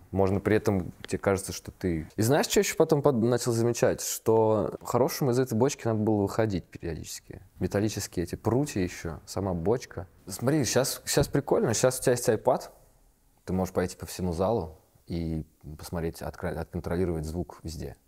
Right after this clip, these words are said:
В те времена, это я еще учился на третьем курсе, это получается две тысячи девятый, наверное, где-то, да. Для того, чтобы понять звук в зале, на первом этаже, я, я туда бегал. Я был, я был дол-, дол-,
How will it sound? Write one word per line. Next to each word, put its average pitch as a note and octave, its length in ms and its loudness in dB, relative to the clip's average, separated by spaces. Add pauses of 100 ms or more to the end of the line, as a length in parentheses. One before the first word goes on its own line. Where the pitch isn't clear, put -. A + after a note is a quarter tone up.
В - 80 -20
те G2+ 200 -2
времена, F#2+ 680 -2 (420)
это - 240 -10
я F2 80 0
еще F2 200 -6
учился F2 400 -6
на D#2+ 140 -6
третьем - 340 -6
курсе, - 360 -10
это - 240 -18
получается D2+ 640 -10 (760)
две D#2+ 220 -8
тысячи C#2+ 960 -8
девятый, - 480 -10
наверное, A#1+ 340 -14
где-то, - 280 -16
да. - 220 -16 (240)
Для G2 200 0
того, G#2 160 4
чтобы G2 240 0
понять G2+ 380 2
звук F#2 500 -4 (340)
в F2+ 100 -12
зале, G#2 440 0 (560)
на E2 80 -10
первом A2+ 260 2
этаже, F2 320 -6 (160)
я, F#2 300 0
я F2+ 120 2
туда E2 200 0
бегал. E2+ 220 2
Я G2 80 6
был, G2+ 220 2
я G2+ 100 2
был G2+ 180 2
дол-, F#2+ 180 0
дол-, F#2+ 220 2